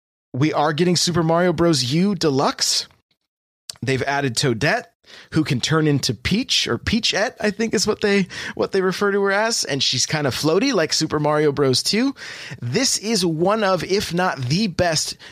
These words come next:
new series. So the new Super Mario Bros. started on D S, and you have that one, you have the three D S version, which they call two, which is all about collecting coins. Then you have the one on the Wii, then you have the one on the Wii U, and now that one's coming over to the Switch.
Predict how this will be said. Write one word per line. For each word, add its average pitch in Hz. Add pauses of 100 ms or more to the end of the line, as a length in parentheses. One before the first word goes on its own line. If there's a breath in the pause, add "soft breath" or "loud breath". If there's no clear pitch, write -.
new 170 (500 loud breath)
series. 175
So 156
the 151
new 190
Super 185
Mario 185
Bros. 147
started 175
on 151
D 151
S, 151 (420 loud breath)
and 147
you 151
have 139
that 170
one, 196
you 165
have 147
the 123
three 214
D 190
S 139
version, 147
which 139
they 123
call 123
two, 156 (200 loud breath)
which 123
is 113
all 165
about 175
collecting 156
coins. 127 (180 loud breath)
Then 151
you 165
have 175
the 165
one 165
on 135
the 113
Wii, 214 (180 loud breath)
then 143
you 139
have 151
the 151
one 147
on 139
the 127
Wii 131
U, 160
and 123
now 139
that 127
one's 127
coming 135
over 120
to 123
the 107
Switch. -